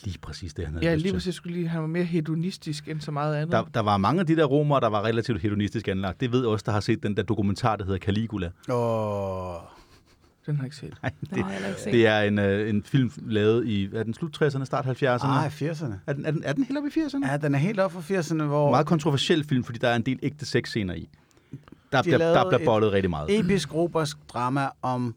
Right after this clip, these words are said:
Speaker 3: kejser Caligula, som var bindegal og prostituerede
Speaker 1: Og
Speaker 3: sine
Speaker 1: bollet.
Speaker 3: senatorer koner og alt sådan noget der, ikke? Virkelig en orgietype.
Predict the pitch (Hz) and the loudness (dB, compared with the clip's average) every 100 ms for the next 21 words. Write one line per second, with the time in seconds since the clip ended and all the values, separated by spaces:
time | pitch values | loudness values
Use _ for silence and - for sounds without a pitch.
0 | _ - 123 117 127 131 131 113 113 110 | _ -2 -2 -2 -6 -6 -6 -4 -4 -4
1 | 110 107 104 98 110 110 87 - - _ | -6 -6 -6 -6 -6 -6 -8 -12 -20 _
2 | _ _ _ _ - 110 107 - 113 101 | _ _ _ _ -8 -6 -4 -6 -8 -8
3 | - 110 104 107 117 98 90 98 95 - | -6 -4 -4 -4 -4 -2 0 0 0 -2
4 | 104 104 110 - 104 104 104 107 92 - | -4 -4 -4 -8 -8 -6 -6 -6 -8 -10
5 | 90 - 135 135 113 117 98 87 78 139 | -10 -8 -6 -6 -8 -10 -10 -10 -6 -2
6 | 147 165 143 135 135 131 131 - 117 101 | 0 0 0 -2 -6 -6 -10 -6 -6 -4
7 | 98 | -8